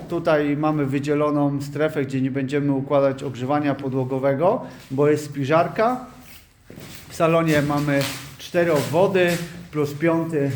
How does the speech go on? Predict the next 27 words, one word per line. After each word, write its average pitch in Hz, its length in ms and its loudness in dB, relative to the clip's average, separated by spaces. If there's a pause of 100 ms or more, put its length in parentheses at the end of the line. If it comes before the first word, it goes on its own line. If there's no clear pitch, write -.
(160)
piąty 156 360 -2
na 139 140 -2
kuchni. 170 540 0 (960)
Także 160 400 2 (220)
my 165 220 2
bierzemy 170 420 2
się 165 320 4 (240)
za 156 140 2
układanie 160 720 2 (200)
ogrzewania. 165 800 0 (500)
Jak 147 340 0
wszystko 185 380 -2
ułożę, 170 600 4 (340)
pokażę 165 480 0
Wam 143 260 0
górę, 170 380 2
dół, 170 360 2
jak 156 220 0
żeśmy 151 260 -6
to 151 140 -4
wszystko 156 400 -6
zrobili. 156 540 -2 (300)
Jak 151 220 2
ktoś 175 480 0
nas 165 280 0
ogląda, 165 440 0
kto 151 760 0